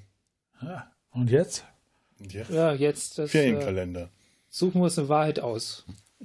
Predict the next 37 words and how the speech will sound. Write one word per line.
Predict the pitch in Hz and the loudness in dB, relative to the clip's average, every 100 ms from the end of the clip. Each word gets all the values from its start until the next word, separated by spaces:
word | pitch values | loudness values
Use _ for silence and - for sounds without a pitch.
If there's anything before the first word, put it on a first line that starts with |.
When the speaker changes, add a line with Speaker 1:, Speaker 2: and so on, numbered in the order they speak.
| - _ - | -20 _ 6
Speaker 2:
<laughs> | 233 - 185 - - | 6 6 0 0 -2
Die | 127 | 2
Wahrheit | 156 156 175 165 | 4 4 2 2
liegt | 135 | 2
irgendwo | 147 175 147 147 143 | 2 2 -2 -4 -2
da | 127 | -4
drin, | - 110 165 156 143 | -2 0 2 0 0
dazwischen | 117 - 131 - 123 113 | -4 0 -2 0 0 2
oder | 113 110 107 | 2 2 2
in | 110 | 0
den | 104 101 | -4 2
Augen | 110 139 127 117 | 2 4 0 -2
der | 113 | -4
Betrachter. | 110 - 98 - - 87 _ _ _ | -10 -8 -10 -10 -18 -18 _ _ _
Da, | 104 110 | 0 2
wo | 117 | 2
auch | - | 2
die | 117 | 0
Speaker 1:
Die | 117 | 4
Wahrheit | 147 156 214 208 | 6 8 6 4
Speaker 2:
Nanobots | - | 0
Speaker 1:
ist | 143 143 | 2 4
sowieso | 131 123 139 | 6 6 6
immer | 180 147 143 135 | 4 4 6 4
vielfältiger | - 139 127 107 104 98 | 2 4 4 4 0 -2
heutzutage. | 98 101 98 95 98 | -4 -4 -4 -2 -2
Speaker 2:
Ja, | 90 | -4
ja, | |
Speaker 1:
Das | 87 | -8
Speaker 2:
so | 92 | -12
Speaker 1:
ist | 85 | -12
Speaker 2:
ist | 113 | -14
es | 101 | -18
Speaker 1:
also | |
Speaker 2:
einfach. | 110 113 - 120 _ _ _ _ 120 123 _ _ _ _ _ _ _ _ _ _ _ _ _ _ _ _ _ _ | -20 -20 -20 -20 _ _ _ _ -20 _ _ _ _ _ _ _ _ _ _ _ _ _ _ _ _ _ _ _
Ja, | 101 107 131 | -4 2 4
ja. | 113 - | 2 0